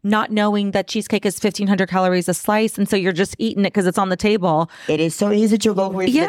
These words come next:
Speaker 2: the friends. You're like,
Speaker 1: a hundred percent.
Speaker 2: "Ah,
Speaker 1: But you,
Speaker 2: dessert."
Speaker 1: you may be lukewarm about cheesecake, but you're just eating it because it's in front of you. But I think it's being intentional, right? Like,
Speaker 2: Yeah.
Speaker 1: doing things with intention, because this is your life,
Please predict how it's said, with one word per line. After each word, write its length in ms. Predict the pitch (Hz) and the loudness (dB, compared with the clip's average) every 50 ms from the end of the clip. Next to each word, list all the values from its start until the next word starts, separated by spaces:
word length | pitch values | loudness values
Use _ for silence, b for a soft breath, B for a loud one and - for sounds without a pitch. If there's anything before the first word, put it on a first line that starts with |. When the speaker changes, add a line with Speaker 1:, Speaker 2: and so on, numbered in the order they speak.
| 427 | -2
Speaker 2:
the 60 | 359 | -4
friends. 280 | 302 196 220 247 247 247 | -4 -4 -2 -2 0 0
You're 120 | 269 302 | 0 2
like, 240 | - 370 185 175 - | 2 0 0 0 -2
Speaker 1:
a 40 | 311 | -2
hundred 120 | 320 359 | -2 0
percent. 40 | 381 | 2
Speaker 2:
"Ah, 360 | 392 330 254 214 175 156 151 151 | 2 2 2 2 2 2 0 0
Speaker 1:
But 220 | 160 208 233 - - | -2 -4 -4 -4 -4
you, 60 | 339 | -2
Speaker 2:
dessert." 360 | - 220 185 165 147 139 - | -2 0 0 -2 -2 -2 -2
Speaker 1:
you 140 | 269 294 311 | -2 -2 -2
may 220 | 277 302 294 302 | -2 -2 -4 -4
be 160 | 247 - 294 | -2 -2 0
lukewarm 540 | 294 269 226 254 285 - - 262 262 269 269 | 0 2 2 2 0 0 0 0 0 0 -2
about 240 | 262 240 254 247 - | -2 -2 -2 -4 -2
cheesecake, 380 | - 294 294 302 - - 214 - | -2 -4 -4 -2 -2 -4 -4 -2
but 140 | 240 208 | -4 -2
you're 100 | 185 214 | -2 -2
just 200 | 226 202 226 - | -2 -2 -4 -4
eating 260 | - - 233 226 233 233 | -4 -2 -2 0 2 0
it 140 | 233 - | 2 0
because 240 | 202 220 - 226 202 | 0 -2 0 -2 -2
it's 100 | 214 - | -2 0
in 140 | - 214 208 | 0 0 0
front 200 | - - 247 262 | 0 0 0 0
of 60 | 277 226 | 0 0
you. 120 | 233 226 | 0 0
But 180 | - 240 226 B B B B B B B B | 0 -2 -2 B B B B B B B B
I 140 | - 294 302 | -4 -4 -4
think 340 | 302 - 330 330 320 - - - _ | -4 -4 -6 -8 -8 -12 -16 -6 _
it's 320 | - 262 269 - - - - - _ _ - | -2 -2 -2 -2 -6 -10 -12 -12 _ _ -2
being 280 | 214 269 262 262 254 254 - | 0 2 2 4 2 2 2
intentional, 800 | 233 208 - - 233 247 262 - - 196 143 - 117 - 180 190 | 0 0 0 0 0 -2 0 0 0 -2 -2 -4 -4 -8 -8 -4
right? 280 | 196 202 196 196 220 | -2 0 0 0 0
Like, 100 | - - | 0 0
Speaker 2:
Yeah. 120 | 147 151 160 | 0 0 0
Speaker 1:
doing 300 | - 285 277 285 285 277 | 0 0 2 2 0 2
things 300 | - 269 240 240 233 220 | 2 2 2 2 2 0
with 140 | 214 - 214 | 0 -2 -2
intention, 520 | 190 185 - - 233 240 233 - 233 214 | -2 -2 -2 0 0 0 2 2 0 2
because 200 | 185 - 226 214 | 2 2 0 0
this 160 | - 294 - | 0 0 0
is 100 | 381 294 | 0 0
your 120 | 320 269 220 | 0 0 0
life, 440 | 160 - 147 220 247 220 170 - | 0 -2 -2 0 0 -2 -4 -8